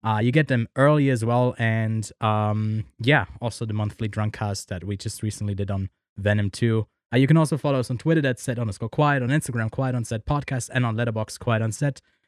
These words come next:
All of our personal socials from myself and Lachlan are linked below. And, uh, yeah,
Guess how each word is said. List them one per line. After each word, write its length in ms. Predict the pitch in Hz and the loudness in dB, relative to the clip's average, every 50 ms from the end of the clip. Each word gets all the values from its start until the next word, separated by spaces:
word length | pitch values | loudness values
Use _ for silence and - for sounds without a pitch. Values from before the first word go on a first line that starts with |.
| _ _ - | _ _ 2
All 140 | 151 170 185 | 6 6 8
of 80 | 175 | 8
our 100 | 170 165 | 6 6
personal 420 | 147 - 160 196 190 - 180 156 135 | 6 6 4 4 2 0 0 0 0
socials 600 | - - 131 120 113 - - 117 113 110 - - | 0 0 0 0 0 -2 -4 -4 -4 -4 -6 -8
from 240 | - - 117 110 107 | -6 -4 -2 -2 0
myself 420 | 110 107 - - 131 120 113 - | -2 -2 -2 -2 -4 -4 -2 -2
and 120 | 127 120 117 | -2 -2 -2
Lachlan 320 | 113 110 - 123 117 110 | -2 -2 -2 -2 -2 0
are 100 | 110 110 | 0 0
linked 240 | 110 117 110 - _ | -2 -2 -4 -4 _
below. 380 | - 120 127 139 147 151 143 - _ _ _ _ _ 131 | 0 2 4 6 6 4 4 2 _ _ _ _ _ 2
And, 400 | 135 139 139 143 143 143 139 139 | 4 4 4 4 4 2 2 2
uh, 420 | 139 143 143 143 139 139 143 143 - | 2 2 2 2 2 0 0 -2 -2
yeah, 240 | 117 151 214 202 | 0 0 0 0